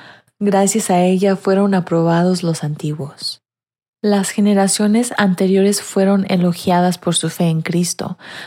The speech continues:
a pesar que no sabían su nombre. Conocieron a Yahweh, el único Dios verdadero, y Jesús es Dios. Los siguientes versículos nos guían por el salón, comenzando con Abel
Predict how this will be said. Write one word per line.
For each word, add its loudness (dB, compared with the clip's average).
a -2
pesar 0
que -2
no 2
sabían 0
su -6
nombre. -4
Conocieron 0
a 2
Yahweh, 0
el 0
único 2
Dios 0
verdadero, 0
y -4
Jesús -4
es -6
Dios. -6
Los 2
siguientes 0
versículos -2
nos 0
guían 0
por -2
el 0
salón, -2
comenzando 0
con 0
Abel 0